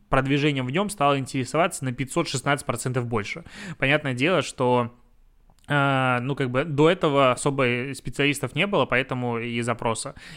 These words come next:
и ТикТока не было, поэтому и такой бурный рост. А, ну, очевидно, что специалистов как бы, ну, становится больше,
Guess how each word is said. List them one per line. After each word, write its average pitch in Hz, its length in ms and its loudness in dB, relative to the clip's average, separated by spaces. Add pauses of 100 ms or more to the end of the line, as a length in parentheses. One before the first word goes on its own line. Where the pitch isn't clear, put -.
и 127 80 -2
ТикТока 127 420 -2
не 117 140 0
было, 113 160 -4
поэтому 131 420 -2
и 131 360 -4
такой 131 640 -2
бурный 135 340 -2
рост. 120 260 -4 (420)
А, 139 800 4
ну, 180 180 2
очевидно, 175 540 0
что 139 600 2
специалистов 156 760 0
как 135 200 -2
бы, 127 300 2
ну, 123 460 -6
становится 139 500 -4
больше, 147 480 0